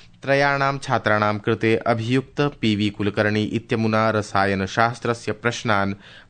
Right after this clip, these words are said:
प्रापयितुं मुख्यभूमिका निर्व्यूढा। अपरः निगृहीतः अभियुक्तः तेजस हर्षद कुमार शाहः वर्तते, यः पुणे नगरस्य डॉक्टर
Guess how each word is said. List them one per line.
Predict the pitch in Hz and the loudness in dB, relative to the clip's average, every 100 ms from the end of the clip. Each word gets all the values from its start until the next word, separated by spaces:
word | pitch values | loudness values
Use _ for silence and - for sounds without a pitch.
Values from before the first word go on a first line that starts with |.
| - | 2
प्रापयितुं | 127 131 131 127 123 127 | 4 4 2 0 0 0
मुख्यभूमिका | 120 120 - 110 101 123 127 117 104 95 98 | 0 -4 -2 -2 0 -2 0 0 0 0 0
निर्व्यूढा। | 104 117 95 98 92 104 90 - - - - - - - | 0 0 0 -2 0 -2 -2 -8 -20 -20 -20 -20 -20 -2
अपरः | 135 147 151 151 | 0 2 2 2
निगृहीतः | 151 135 120 120 120 123 | 0 0 2 2 2 2
अभियुक्तः | 120 120 117 120 117 120 120 | 2 2 2 -2 0 0 0
तेजस | 120 117 113 120 117 | 0 0 2 2 2
हर्षद | 127 123 120 117 - 110 107 | 0 2 0 0 0 0 0
कुमार | 107 104 104 | 0 2 2
शाहः | 101 110 110 113 | 2 2 2 2
वर्तते, | 110 113 117 104 101 101 - - - - | 2 0 0 0 2 0 -4 -20 -16 -2
यः | 127 139 | 2 2
पुणे | 147 135 131 127 | 2 2 2 4
नगरस्य | 117 110 113 113 - 110 | 2 4 2 0 0 2
डॉक्टर | 107 110 - 117 | 2 0 0 0